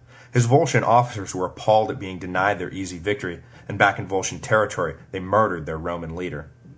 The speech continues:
It has been noted that the story of Coriolanus bears a striking resemblance to the story of the great Athenian general Themistocles, and that the story was probably inserted later to account for the defeat suffered by Rome at the hands of nomadic rabble.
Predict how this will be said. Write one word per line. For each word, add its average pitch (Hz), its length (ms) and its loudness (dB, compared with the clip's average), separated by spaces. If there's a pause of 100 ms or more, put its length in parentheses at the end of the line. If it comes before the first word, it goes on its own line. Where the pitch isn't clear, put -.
(640)
It - 80 -2
has 156 100 4
been 156 160 4
noted 170 280 6
that 151 120 -2
the 131 60 -2
story 131 340 4
of - 80 -4
Coriolanus 101 640 2
bears 95 260 0
a - 40 -6
striking 104 480 0
resemblance 90 560 -4
to - 80 -18
the - 80 -10
story 101 320 0
of 85 80 -6
the 80 60 -12
great 95 260 -2
Athenian 107 500 -4
general 85 300 -6
Themistocles, 90 800 -6 (360)
and 127 80 4
that 127 120 6
the 131 60 -2
story 151 280 4
was 131 140 2
probably 110 320 4
inserted 95 440 -2
later 98 360 0
to 92 160 -6
account 98 340 -2
for - 60 -12
the 85 80 -10
defeat 127 420 -2
suffered 92 340 0
by 82 140 0
Rome 90 460 0 (200)
at 160 120 -6
the - 60 -4
hands 117 340 2
of 80 80 -10
nomadic 85 400 -6
rabble. 92 400 -2